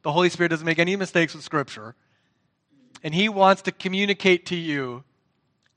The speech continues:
in a way that should shock you, to place the only name given under heaven by which might be saved, the name that's above all names,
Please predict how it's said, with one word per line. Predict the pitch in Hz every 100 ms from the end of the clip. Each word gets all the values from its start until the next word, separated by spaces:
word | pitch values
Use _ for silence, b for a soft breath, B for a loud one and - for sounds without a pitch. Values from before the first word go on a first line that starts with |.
| _ _ _
in | - 175
a |
way | 180 196
that | 185 170
should | - 254
shock | 165 - 175 170 170
you, | 151 117 110 _ _ _ _ _ _ _ _ _ _
to | -
place | - - 220 208 151 123 - - - _ _ _ _ _ _ _ _ _
the | 170 196
only | 202 240 233
name | 214 214 208 185
given | 196 214 226
under | 220 214
heaven | 185 180 185
by | 180
which | 180 202 202
might | 202
be | 202 185
saved, | - 160 151 156 156 _ _ _ _ _ _ -
the | 170
name | 202 214
that's | 208
above | 196 196 196
all | 196 220
names, | 208 175 156 156 175 - -